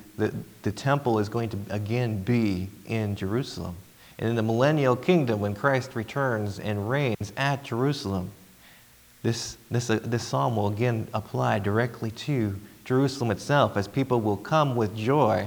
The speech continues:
to the house of God, to the temple in Jerusalem, when Christ is ruling on this earth in the future. Let us go unto the house of the Lord. Verse two,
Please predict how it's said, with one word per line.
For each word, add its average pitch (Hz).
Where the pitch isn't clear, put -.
to 147
the 127
house 147
of 104
God, 113
to 113
the 104
temple 107
in 110
Jerusalem, 95
when 107
Christ 120
is 98
ruling 101
on 101
this 95
earth 98
in 98
the 92
future. 104
Let 104
us -
go 107
unto 95
the 95
house 101
of 90
the 90
Lord. 95
Verse 135
two, 123